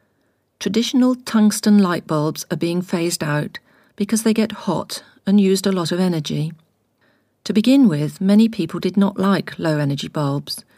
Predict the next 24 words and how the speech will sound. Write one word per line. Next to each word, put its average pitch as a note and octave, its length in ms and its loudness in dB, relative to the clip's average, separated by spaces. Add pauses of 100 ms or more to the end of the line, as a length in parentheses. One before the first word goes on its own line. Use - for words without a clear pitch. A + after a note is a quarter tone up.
(480)
Newer B3 320 6
versions, D3 520 -2
however, D#3 520 -4
are G3+ 60 2
much G#3 320 0
better. D#3 480 -2 (760)
They're G#3 140 2
quicker C4 280 -4
to A#3 120 -2
warm G#3 320 4
up C#3+ 320 -2
and F3+ 100 -2
are F3+ 140 0
available G3+ 480 2
in E3+ 80 -4
a F3 80 -4
wide G3 400 0
range F#3 280 0
of F3 140 -8
brightness G3 480 -2
levels, D#3 460 -6 (240)
shapes - 560 -4
and G3 120 2
fittings. D#3 640 -4